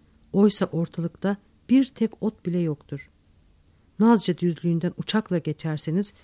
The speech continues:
gözünüze dev çizgiler çarpar. Bunların bir bölümü birbirine paraleldir, bir bölümü ise birbiriyle kesişir. Ayrıca iç içe geçmiş olan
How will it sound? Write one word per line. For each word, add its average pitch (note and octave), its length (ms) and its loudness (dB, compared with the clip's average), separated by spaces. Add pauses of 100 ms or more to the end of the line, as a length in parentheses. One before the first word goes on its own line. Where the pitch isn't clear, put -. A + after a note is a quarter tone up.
(260)
gözünüze A#3+ 560 4
dev A#3 180 6
çizgiler E3+ 540 -4
çarpar. C#3 520 -8 (640)
Bunların G3 460 4
bir G3+ 220 0
bölümü D#3+ 360 -2
birbirine E3+ 380 0
paraleldir, D#3+ 720 -4 (560)
bir F#3+ 220 2
bölümü D#3+ 280 -2
ise D#3+ 260 -2
birbiriyle D3 460 -4
kesişir. - 560 -10 (880)
Ayrıca A#3 560 2
iç - 160 0
içe - 160 2
geçmiş E3+ 400 -4
olan D#3+ 340 0